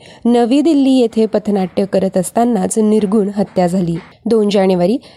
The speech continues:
एकोणावीसशे चोपन्न रोजी राष्ट्रपती डॉक्टर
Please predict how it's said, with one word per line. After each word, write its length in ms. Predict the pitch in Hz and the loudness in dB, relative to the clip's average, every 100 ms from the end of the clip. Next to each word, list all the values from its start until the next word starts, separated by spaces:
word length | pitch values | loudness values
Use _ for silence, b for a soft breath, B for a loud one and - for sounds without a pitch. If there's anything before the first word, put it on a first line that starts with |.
| B | B
एकोणावीसशे 640 | 254 311 302 302 - 294 | -2 0 2 0 0 -2
चोपन्न 420 | 302 233 - 202 202 | 0 -2 0 0 2
रोजी 440 | 208 208 214 196 | 2 0 0 0
राष्ट्रपती 600 | 190 190 - 196 190 202 | 0 -2 -2 -4 0 0
डॉक्टर 380 | 190 180 190 | 0 0 -2